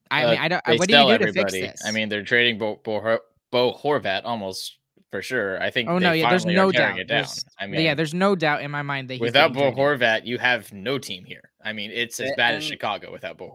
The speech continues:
Speaker 3: and
Speaker 2: Horvat,
Speaker 3: it's,
Speaker 2: honestly.
Speaker 3: it, it's getting bad with the Bo Horvat situation even, 'cause they,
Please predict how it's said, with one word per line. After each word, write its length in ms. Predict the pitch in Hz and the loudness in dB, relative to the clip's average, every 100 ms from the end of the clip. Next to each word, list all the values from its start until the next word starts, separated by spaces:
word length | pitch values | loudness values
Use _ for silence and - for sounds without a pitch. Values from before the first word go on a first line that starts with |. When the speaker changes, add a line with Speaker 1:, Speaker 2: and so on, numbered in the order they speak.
| 101 | -10
Speaker 3:
and 100 | 139 | -8
Speaker 2:
Horvat, 60 | 151 | -10
Speaker 3:
it's, 100 | 85 | -10
Speaker 2:
honestly. 400 | - - - - - | -14 -16 -20 -20 -12
Speaker 3:
it, 120 | - _ _ _ - | -12 _ _ _ -10
it's 200 | 139 - | -10 -2
getting 460 | 180 190 170 127 | 0 0 -2 -6
bad 420 | - 107 123 135 | -2 0 4 2
with 140 | 120 - | 0 -8
the 60 | 117 | -6
Bo 280 | 123 117 113 | -4 -4 -2
Horvat 420 | 120 113 110 92 | -4 -2 -4 -4
situation 540 | - 101 110 98 104 | -12 -12 -10 -10 -10
even, 160 | 101 98 | -12 -12
'cause 160 | 127 123 | -10 0
they, 240 | 147 | 0